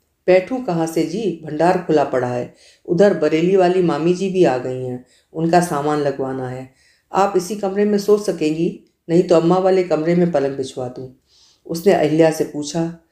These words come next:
हथौड़े की चोट की तरह उसका एक एक शब्द एक कठोर ठक ठक से निकलते जा रहे थे। "नहीं, नहीं, पलंग का क्या होगा,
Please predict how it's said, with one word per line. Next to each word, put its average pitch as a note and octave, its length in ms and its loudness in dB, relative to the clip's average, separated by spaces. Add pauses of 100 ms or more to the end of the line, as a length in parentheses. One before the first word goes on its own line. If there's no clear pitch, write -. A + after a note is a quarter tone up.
(420)
हथौड़े E3+ 380 4
की G3+ 160 -6
चोट F3+ 360 2
की E3+ 80 0
तरह D#3+ 300 0
उसका D#3 240 -4
एक F3+ 380 2
एक E3+ 160 2
शब्द E3+ 340 0
एक E3 260 2
कठोर G3 480 2
ठक F3 240 -8
ठक G3+ 160 -2
से - 120 -6
निकलते C#3 440 -6
जा B2+ 160 -6
रहे B2+ 200 -10
थे। B2 340 -20 (720)
"नहीं, G#3+ 220 4
नहीं, F#3+ 220 2
पलंग F#3 240 0
का G3+ 140 -4
क्या D3 220 -4
होगा, B2 420 -4